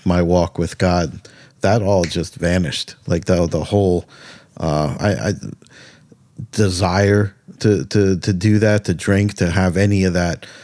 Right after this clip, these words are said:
uh, just gone. You know what I mean? So, like, um, I know where you're at right now. A-, and it's important at this point that you stay focused and it, you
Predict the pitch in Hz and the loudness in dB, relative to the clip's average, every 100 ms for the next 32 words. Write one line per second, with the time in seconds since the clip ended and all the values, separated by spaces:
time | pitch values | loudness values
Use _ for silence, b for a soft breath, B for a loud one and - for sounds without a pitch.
0 | B 165 92 90 80 80 110 98 - 101 | B -2 0 2 0 0 0 0 2 2
1 | 80 - _ b b - 98 95 92 92 | 2 -4 _ b b 0 2 4 4 2
2 | 92 90 104 95 92 90 85 - - B | 2 2 2 2 4 2 0 -6 -16 B
3 | B B B - 92 87 87 80 - - | B B B -6 0 2 0 -2 -6 -12
4 | - 110 104 104 101 113 113 104 92 - | -2 2 4 4 4 4 4 2 2 0
5 | 104 101 90 90 95 98 110 107 113 110 | 2 2 2 2 2 2 2 2 4 2
6 | 131 127 _ _ - - - - 98 95 | 2 -2 _ _ -14 -12 -6 0 2 2
7 | 101 - 98 92 - 123 90 101 92 90 | 0 0 0 2 2 2 2 2 0 0
8 | 110 104 - - - 101 90 71 _ B | 0 0 -2 -4 2 2 2 -2 _ B
9 | B B B 101 92 80 87 - 92 87 | B B B 0 0 0 -2 0 0 2
10 | 95 85 87 82 - - B B - 98 | 0 0 -2 -2 -6 -16 B B 0 2
11 | 92 92 95 101 92 | 2 0 0 0 0